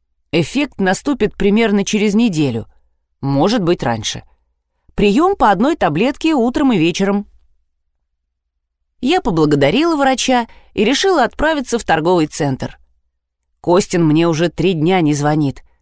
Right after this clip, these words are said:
значит, заданий для меня нет. Погуляю по магазинам. И тут ожил телефон. Меня разыскивала Роза Леопольдовна Краузе,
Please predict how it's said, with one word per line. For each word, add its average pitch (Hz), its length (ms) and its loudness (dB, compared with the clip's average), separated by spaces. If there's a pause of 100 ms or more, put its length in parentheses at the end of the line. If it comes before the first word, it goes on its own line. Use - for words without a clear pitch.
(140)
значит, 143 420 -2
заданий 202 440 2
для 226 140 2
меня 247 240 2
нет. 233 340 0 (800)
Погуляю 392 440 4
по 143 140 -2
магазинам. 131 680 -2 (1300)
И 160 140 0
тут - 500 -2 (320)
ожил 175 420 2
телефон. 127 600 -2 (1040)
Меня 185 380 2
разыскивала 165 800 -2
Роза 180 260 2
Леопольдовна 190 680 2
Краузе, 135 600 -2